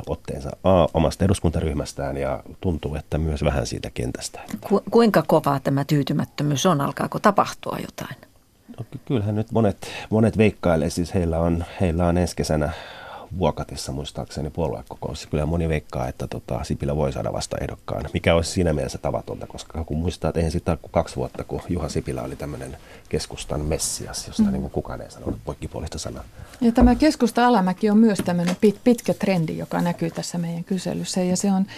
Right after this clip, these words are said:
Speaker 3: se on tosiaan, että, että nyt jää miettimään sitä, että, että, että onko sit kuitenkin niin, että, että kun Sipilällä on niin paljon ymmärrystä tähän yrittäjyyteen ja tähän, että, että se,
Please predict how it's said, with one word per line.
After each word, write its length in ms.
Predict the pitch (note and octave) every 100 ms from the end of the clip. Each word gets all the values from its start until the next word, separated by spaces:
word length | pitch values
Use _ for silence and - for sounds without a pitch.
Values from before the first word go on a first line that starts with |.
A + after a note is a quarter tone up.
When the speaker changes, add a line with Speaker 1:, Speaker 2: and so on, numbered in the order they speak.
| - - - - - -
Speaker 3:
se 180 | C4
on 100 | C4 B3 A#3 -
tosiaan, 400 | D#4 D4 A3+ G#3
että, 280 | G#3 G#3 -
että 300 | A3 - G#3+ -
nyt 300 | A#3+ A#3+ A#3+
jää 120 | A3+
miettimään 500 | A3 G3+ F#3+ F3+ F3+
sitä, 300 | G3 - F3
että, 220 | - -
että, 380 | F3+ - - - - G3+
että 260 | F#3 G3 F#3+ - _ _ _ _
onko 300 | - D#4 D4+
sit 240 | B3 A#3+ -
kuitenkin 800 | D#4+ D#4+ A#3+ F#3+ F3 F#3+ F3+ F#3
niin, 260 | G3 F3+ E3+
että, 260 | - - -
että 280 | F3+ F#3
kun 220 | F3+ F#3+ F#3
Sipilällä 580 | A3+ A3 G3+ F3+ F#3
on 180 | G#3+ A3
niin 180 | G#3+ G#3
paljon 360 | G3 F3+ F3+ -
ymmärrystä 540 | F#3+ E3+ D#3+ E3+ E3+
tähän 320 | - E3+ E3+ G#3+
yrittäjyyteen 880 | F3 D#3+ - F3 D#3+ E3+ - E3+
ja 100 | E3+ -
tähän, 380 | F#3 E3 E3+ F3
että, 240 | - -
että 260 | F3+ - F3+
se, 240 | G3 -